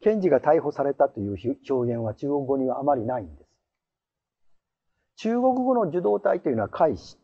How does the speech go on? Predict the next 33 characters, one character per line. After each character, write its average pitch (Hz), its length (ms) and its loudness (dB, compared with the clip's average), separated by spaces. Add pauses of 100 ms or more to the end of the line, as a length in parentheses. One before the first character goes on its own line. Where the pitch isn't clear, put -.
と - 80 2
呼 123 100 2
ば 120 120 4
れ 113 100 2
る 113 160 -2
受 110 160 -4
動 160 120 4
表 156 140 2
現 123 320 2
の 92 120 -8
名 104 180 -4
義 120 160 -4
が - 140 -10
あ 76 40 -8
り 76 100 -14
ま - 120 -18
す。 - 140 -20 (760)
そ 202 60 2
れ 196 80 6
を 202 100 8
伴 196 300 2
っ 180 100 0
て、 - 440 0 (180)
は-、 - 160 -10 (320)
受 135 160 -6
動 127 160 2
体 117 180 -2
を 175 120 2
作 - 160 -12
り 76 80 -12
ま 69 160 -16
す。 - 120 -20 (880)
で、 160 200 4